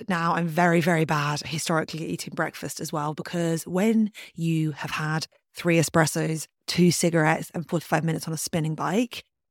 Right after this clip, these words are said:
can guarantee that your body is not focusing on eating at that point. It's probably focusing on surviving. So yeah, historically, I've been like, Ah, I'm not hungry. Oh, I'm intermittently fasting. Like, I don't have an appetite.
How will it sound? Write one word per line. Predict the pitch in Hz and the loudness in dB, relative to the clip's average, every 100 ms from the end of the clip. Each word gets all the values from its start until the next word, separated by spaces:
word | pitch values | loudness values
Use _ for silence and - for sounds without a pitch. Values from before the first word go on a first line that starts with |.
| - | -16
can | - 170 - | -6 -6 0
guarantee | 180 160 160 - 165 151 | 0 2 0 0 -2 -2
that | 156 | -4
your | 165 | -8
body | 143 180 170 151 151 180 | -2 -2 -2 -4 -6 -4
is | 175 160 - | -4 -6 -4
not | 165 160 165 | -4 -4 -4
focusing | - 160 - 156 131 | -4 -4 -2 -4 -4
on | 160 | 0
eating | 240 262 - | 2 2 2
at | 170 | -2
that | 170 | -2
point. | - 180 95 | 0 -2 -2
It's | |
probably | - 185 165 170 | -4 -2 0 -2
focusing | - 156 - 160 - | -2 -4 -4 -8 -8
on | 175 160 - | -12 -12 -10
surviving. | - 151 151 156 165 165 | -8 -6 -6 -6 -8 -6
So | - | -2
yeah, | 214 285 156 - - - | 2 2 2 -6 -14 -8
historically, | - 302 330 269 - 190 214 | -2 2 2 0 0 0 0
I've | 208 | -2
been | 247 233 | -2 0
like, | 254 - | 0 0
Ah, | 262 370 262 180 - - - | -6 0 2 2 0 -12 -6
I'm | 302 | 0
not | 427 | 2
hungry. | 233 262 330 208 165 | 4 2 2 2 2
Oh, | - 311 - _ | 2 0 0 _
I'm | - 320 | 0 2
intermittently | 302 277 285 - 214 | 2 2 0 0 -6
fasting. | - 202 277 - - 196 | -4 -6 -4 -8 -10 -8
Like, | 160 - | -6 -4
I | 214 | 0
don't | 330 | 0
have | 240 208 | 2 0
an | 202 | -2
appetite. | 220 - - - - - | -4 -6 -8 -10 -12 -16